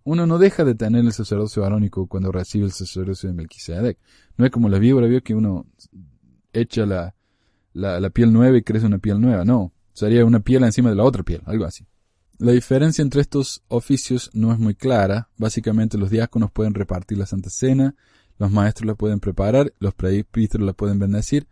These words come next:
los presbíteros también pueden bautizar, pero no pueden conferir el Espíritu Santo. Y la Santa Cena, por supuesto, es algo muy importante en la iglesia mormona.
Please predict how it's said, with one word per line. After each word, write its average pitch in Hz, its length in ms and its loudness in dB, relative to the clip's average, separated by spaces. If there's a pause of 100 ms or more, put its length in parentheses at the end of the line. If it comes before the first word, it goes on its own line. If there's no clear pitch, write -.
(360)
los 107 120 -4
presbíteros 104 440 -2
también 98 240 -2
pueden 98 240 -2
bautizar, 104 500 -2
pero 107 140 -2
no 104 80 0
pueden 101 240 -2
conferir 95 560 -6
el 95 100 -8
Espíritu 92 400 -10
Santo. - 360 -12
Y 196 40 -4
la 226 80 -2
Santa 160 300 0
Cena, 147 260 0
por 110 140 -8
supuesto, 104 340 -4
es 104 80 -2
algo 101 240 -4
muy 104 160 2
importante 95 520 -2
en 95 40 -2
la 92 60 -2
iglesia 92 240 -6
mormona. 101 400 -4